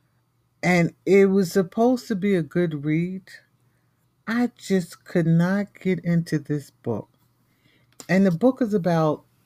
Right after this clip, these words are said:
four best friends and how one gets pregnant by her, by her friend, by one of her best friends. And the other one is seeing, uh,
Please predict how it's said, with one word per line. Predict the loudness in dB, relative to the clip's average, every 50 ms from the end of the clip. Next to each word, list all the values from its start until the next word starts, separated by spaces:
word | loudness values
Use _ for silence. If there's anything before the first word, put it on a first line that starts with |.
| _ _ -20
four | -16 -6 -2 2 4 4 4 4 4 2 -2 -8 -12 _ _ _ _ _ _ _ _ 0
best | 2 2 2 0 -4
friends | -6 -6 -6 -6 -6 -10 -14 -18 -20 -20 _ _ _ _ _ _ _ _ _ _ _ _ _ _ _ _ _ _ -16 _ -2
and | 0 0 2 2
how | 2 2 0 0
one | 0 0 0 0 2 2 0 0 0 0 -2 -4 -6 -6
gets | -6 -6 -6 -6
pregnant | -12 _ -2 0 0 2 2 0 0 0 -2 -2 _ -16 -20 _ _ _ _ _ _ _ _ _ _ _ _ _ _ -6
by | -2 0 0 2
her, | 2 0 0 -2 -2 -6 _ _ _ _ _ _ _ _ _ _ _ _ _ -14
by | -8 -6 -4 -2 -2
her | 0 -2 -2
friend, | -4 -6 -2 0 2 2 2 2 0 0 -2 -2
by | -2 -2 -2
one | 0 0 0 0 2
of | 2
her | 2 0 0
best | 0 -2 -2 -2 -4 -6
friends. | -4 -2 0 0 0 0 -2 -4 -6 -10 -14 _ _ _ _ _ _ _ _ _ _ _ _ _ _ _ _ _ _ _ _ _ _ _ _ -18 -16 -16 -14 -10 -6
And | -2 0 0 0 0
the | -2 -4 -4 -2
other | 2 2 2 2 2 0
one | 0 0 2 2 0 0 -2
is | -2 -2 -4 -4 -4
seeing, | -4 -2 0 0 0 0 -4 -6
uh, | -6 -6 -4 -4 -4 -6 -8